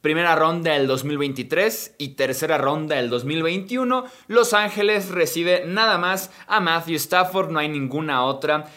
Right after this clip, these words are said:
selección de por medio. Vamos a explicar y encontrar un poquito de sentido a este cambio para que no sean el que en la oficina sale a decir, "Pagaron demasiado". Hay que explicar bien este cambio para poderlo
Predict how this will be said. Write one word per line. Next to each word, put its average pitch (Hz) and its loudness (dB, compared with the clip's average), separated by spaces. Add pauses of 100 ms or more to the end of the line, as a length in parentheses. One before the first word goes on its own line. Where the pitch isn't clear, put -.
selección 135 -2
de 135 2
por 110 0
medio. 101 -4 (280)
Vamos 202 0
a 180 0
explicar 165 -2
y 202 2
encontrar 151 -4
un 196 -6
poquito 202 -4
de 180 4
sentido 165 -2
a - 4
este 156 -2
cambio 220 0 (300)
para 120 0
que 123 0
no 160 0
sean 175 -2 (160)
el 117 -4
que 123 -6
en 120 -4
la 120 0
oficina 170 -2
sale 147 0
a 143 0
decir, 156 0
"Pagaron 170 4
demasiado". 143 -2
Hay 139 2
que 143 -12
explicar 135 -2
bien 135 -2
este 135 -6
cambio 170 -2
para 113 -2
poderlo 170 2